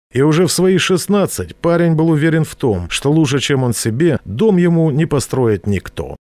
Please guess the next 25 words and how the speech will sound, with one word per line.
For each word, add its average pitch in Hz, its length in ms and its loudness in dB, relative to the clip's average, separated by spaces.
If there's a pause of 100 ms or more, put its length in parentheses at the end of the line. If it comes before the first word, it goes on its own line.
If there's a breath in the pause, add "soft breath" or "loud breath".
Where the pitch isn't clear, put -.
Он 180 140 2
твёрдо 190 320 2
шагал 170 340 0
к - 60 -10
своей 156 240 0
мечте 151 400 0
и 147 40 2
не 135 100 0
замечал 131 400 0
никаких 117 420 -2
препятствий. - 800 -4
После 131 240 0
окончания 123 540 0
школы 107 420 0
парень 135 460 0
получил 127 360 0
образование 117 560 0
в - 80 -12
колледже 123 600 0
и 165 140 0
даже 156 220 2
получил 156 380 2
стипендию 175 720 0
в 151 60 0
университете. 139 920 -2